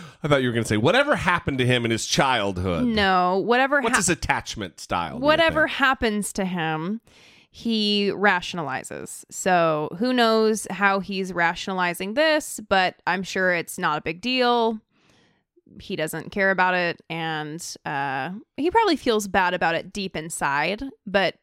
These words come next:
Speaker 2: he won't let that come to the surface.
Speaker 1: 'Cause of the narcissism.
Speaker 2: Yeah.
Speaker 1: Yeah. So the other thing, and this is more serious, and then we'll get to the other funny thing with the kid, um, the, the, the plaid shirt guy.
Speaker 2: Plaid shirt guy.
Speaker 1: Uh,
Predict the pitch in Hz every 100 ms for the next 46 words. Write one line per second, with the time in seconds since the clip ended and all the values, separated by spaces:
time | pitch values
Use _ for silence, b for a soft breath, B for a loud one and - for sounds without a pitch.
0 | - - 220 202 190 185 180 60 - -
1 | 202 220 202 196 185 165 185 165 160 165
2 | - - - - - - 196 151 127 135
3 | 180 127 101 - 76 60 - - 269 285
4 | - - 87 - _ b b b - 226
5 | 214 208 208 254 262 170 143 139 151 165
6 | 165 151 143 - 135 110 101 104 123 123
7 | 120 117 127 110 117 113 107 107 101 95
8 | 95 92 95 - 113 87 78 82 b b
9 | b b _ 135 135 131 113 104 - _
10 | _ - 117 104 113 _ - - 185 156
11 | 135 - 202 - 113 95 67 254 254 226
12 | 226 196 - 87 190 - _ _ _ _
13 | _ _ b b b b b - 180 180